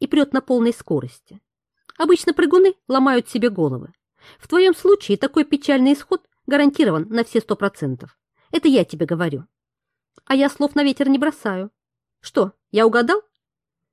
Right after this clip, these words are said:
Эккая у тебя физиономия стала. Напряженная.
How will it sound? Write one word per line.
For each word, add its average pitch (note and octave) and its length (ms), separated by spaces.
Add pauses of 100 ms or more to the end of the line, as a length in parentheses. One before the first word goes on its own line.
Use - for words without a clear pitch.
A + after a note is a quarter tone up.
(160)
Эккая G#3 480
у - 20
тебя G#3 200
физиономия G3 600
стала. D3 460 (480)
Напряженная. D3+ 920